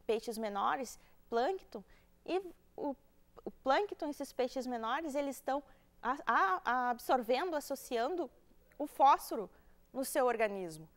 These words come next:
E assim entra na cadeia alimentar. Depois, quando o fósforo, então o fosfato, ele chega nas aves, as aves, elas vão, ah, excrementar, vão defecar na parte terrestre,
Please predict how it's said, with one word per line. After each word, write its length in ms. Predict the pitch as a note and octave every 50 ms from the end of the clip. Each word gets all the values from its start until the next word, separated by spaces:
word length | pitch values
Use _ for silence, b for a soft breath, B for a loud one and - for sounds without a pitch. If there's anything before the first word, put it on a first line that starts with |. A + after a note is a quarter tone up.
| b b b b
E 80 | -
assim 440 | D4+ D#4+ D#4+ - - F4 F4 F#4 E4+
entra 320 | D#4 D#4+ F#4 G4+ G#4 F#4+ F4
na 120 | F4 E4+
cadeia 400 | - F#4 E4+ D#4 D4 C#4+ C#4+ D4+
alimentar. 640 | D4+ C#4+ C#4+ C#4 C#4+ D4 D#4+ - D#4 C4 A3+ A3 - - - b b b b b b b b b b _ -
Depois, 460 | B3+ F4+ - - E4+ F4+ A#4+ B4+ -
quando 220 | - A4 G4 F4+
o 20 | F4
fósforo, 560 | - - D4 C4+ C#4+ C4+ - - C4+ A3+ G#3+
então 240 | G#3 G#3 G#3+ G#3 G#3+
o 20 |
fosfato, 580 | G#3+ - G#3+ - - - A3+ A#3+ C4 C#4 C4 -
ele 140 | A#3+ G#3 G#3
chega 320 | - - A3 G3 G#3 G3+
nas 240 | G3 F#3+ F#3+ F3+ G3
aves, 420 | F#3+ G#3 B3+ D#4+ D#4 B3+ A#3+ G#3
as 200 | B3+ C#4+ D4 C#4+
aves, 420 | C4+ B3 B3 C#4 E4 F4+ F#4+ F#4+ E4
elas 340 | C#4 B3+ B3+ B3 B3 G#3+
vão, 280 | G#3 G3+ G#3 G#3 G#3+ G#3+ b b b b b b
ah, 260 | - A3 G#3+ G#3+ A3 A3+
excrementar, 800 | A3 - - - D4 C#4 C4 C4 B3+ B3+ - C4+ A#3 A#3 F4 - - - _ -
vão 280 | G#3 G#3 - A#3+ A3+ A3+
defecar 640 | A3 A3 A3 - B3 A#3 - - A3+ G#3+ A#3+ F4 A4 G#4+
na 140 | D#4 A#3+
parte 480 | - - A3+ G#3+ A3 A3 - - - A#3+
terrestre, 840 | - _ A#3+ A3 A3+ A3 A3 G3 G3+ G#3+ A#3 D#4 - - - A#4